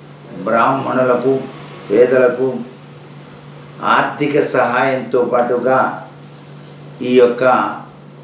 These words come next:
వివిధ రకాలైన దానాలు కనుక ఇచ్చినట్లయితే చాలా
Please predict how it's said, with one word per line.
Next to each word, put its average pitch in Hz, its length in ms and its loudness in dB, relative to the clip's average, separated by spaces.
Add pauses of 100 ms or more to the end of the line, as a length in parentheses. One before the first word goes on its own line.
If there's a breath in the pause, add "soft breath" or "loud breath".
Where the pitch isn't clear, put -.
(220)
వివిధ 127 280 4
రకాలైన 131 640 2
దానాలు 123 600 2
కనుక 120 200 -2
ఇచ్చినట్లయితే 117 1080 0 (540)
చాలా 120 320 4